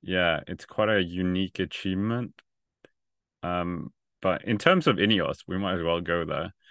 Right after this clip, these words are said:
Uh, Geraint Thomas, obviously, well, he's such a charismatic personality, and hearing him live as well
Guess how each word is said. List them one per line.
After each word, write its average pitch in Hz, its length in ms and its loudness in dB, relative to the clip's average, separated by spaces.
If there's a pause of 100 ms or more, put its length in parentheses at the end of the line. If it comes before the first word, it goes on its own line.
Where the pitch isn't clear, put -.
(560)
Uh, 82 200 -4
Geraint 107 300 2
Thomas, 95 540 -2
obviously, 87 640 -6 (120)
well, 80 300 2 (300)
he's 92 260 -6
such - 300 -4
a 92 40 -4
charismatic 87 720 -2 (240)
personality, 85 640 -8
and 80 300 -8
hearing 98 300 4
him 87 180 0
live 92 340 4
as 90 120 -2
well 92 320 4